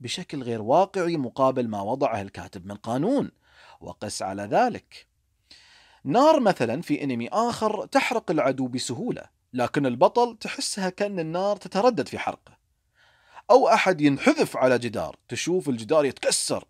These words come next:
وهو ما شاء الله لحمه وعظمه ما جاه شيء، يعني جسمه أقسى من الجدار.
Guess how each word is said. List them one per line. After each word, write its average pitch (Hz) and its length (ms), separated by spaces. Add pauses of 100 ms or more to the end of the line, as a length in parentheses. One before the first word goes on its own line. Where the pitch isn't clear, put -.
وهو 139 200
ما 156 180
شاء 226 280
الله 139 440 (100)
لحمه 143 440
وعظمه 190 440
ما 120 340
جاه 170 280
شيء، 160 400 (540)
يعني 196 260
جسمه 233 320
أقسى - 360
من 247 100
الجدار. 247 480